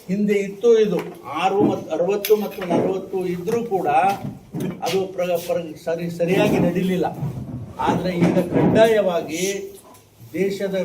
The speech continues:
ಬ-, ಬ-, ಬ-, ಭಾರತ, ಬ-, ದೇಶದ ಏನು ಪ್ರಧಾನಮಂತ್ರಿಗಳದಾರ, ಭಾರತೀಯ ಜನತಾ ಪಕ್ಷದ ಪ್ರಧಾನಮಂತ್ರಿಗಳದಾರ,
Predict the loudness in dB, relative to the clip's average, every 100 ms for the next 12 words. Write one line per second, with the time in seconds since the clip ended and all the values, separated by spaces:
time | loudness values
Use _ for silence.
0 | -2 -2 -2 -6 -10 -8 -8 -6 -6 -6
1 | -8 -8 -12 -18 -20 -20 -20 -18 -8 -6
2 | -4 -4 -2 0 2 0 -2 -8 -10 -14
3 | -20 -20 -20 -20 -14 -2 0 2 0 2
4 | 2 0 -6 -16 -20 -20 -16 -6 -2 -2
5 | -2 -2 0 0 -2 -4 -4 -2 2 2
6 | 0 -4 -8 -8 -6 -6 -6 -6 -6 -8
7 | -8 -6 -6 -6 -18 -20 -20 -14 -6 -2
8 | 0 2 0 -2 -4 -4 -4 -4